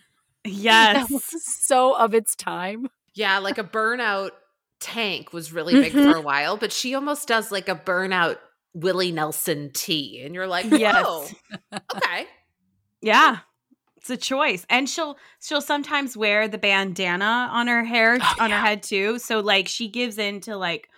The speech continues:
Speaker 2: full Willie Nelson. Like, she could be at Farm Aid singing with a guitar.
Speaker 3: <laughs>
Speaker 2: And that basically was like, she could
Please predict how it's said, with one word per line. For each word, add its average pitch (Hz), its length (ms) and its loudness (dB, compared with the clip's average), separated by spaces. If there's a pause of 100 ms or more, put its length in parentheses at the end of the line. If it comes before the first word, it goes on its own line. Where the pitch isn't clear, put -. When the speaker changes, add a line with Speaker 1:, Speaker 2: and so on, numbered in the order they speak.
(220)
Speaker 2:
full 240 520 6
Willie 196 280 0
Nelson. 175 440 -6
Like, 175 160 -10
she 247 240 -10
could 247 240 -4
be 196 220 2
at 139 120 -2
Farm 185 380 2
Aid 156 360 -4 (240)
singing 208 440 2
with 196 140 2
a 208 60 4
guitar. 190 560 2
Speaker 3:
<laughs> - 60 -10 (1120)
Speaker 2:
And 311 200 6
that 339 200 8
basically 339 380 4
was 330 140 4
like, 277 140 6
she 440 200 2
could 587 160 2